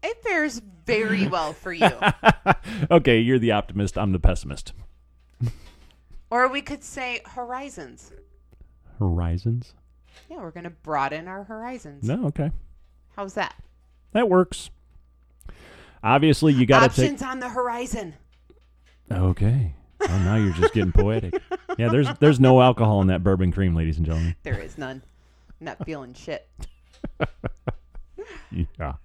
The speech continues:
Speaker 2: Um, floggers, you've, you're gonna have to take some, obviously. Are you gonna take your new one?
Speaker 1: I think so.
Speaker 2: The one that weighs, like, seventeen pounds. Have you ever actually weighed it?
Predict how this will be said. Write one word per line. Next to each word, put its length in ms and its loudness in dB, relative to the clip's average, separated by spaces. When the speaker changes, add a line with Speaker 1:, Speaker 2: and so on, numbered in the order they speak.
Speaker 2:
Um, 1300 4
floggers, 640 6
you've, 340 4
you're 160 2
gonna 300 4
have 280 4
to 80 -6
take 260 2
some, 340 4
obviously. 440 2
Are 80 6
you 140 6
gonna 120 6
take 220 6
your 120 6
new 180 4
one? 260 2
Speaker 1:
I 200 -4
think 220 -14
so. 340 -10
Speaker 2:
The 100 4
one 180 4
that 100 -2
weighs, 260 0
like, 180 -2
seventeen 480 0
pounds. 360 0
Have 180 0
you 80 4
ever 320 4
actually 280 2
weighed 360 -2
it? 220 0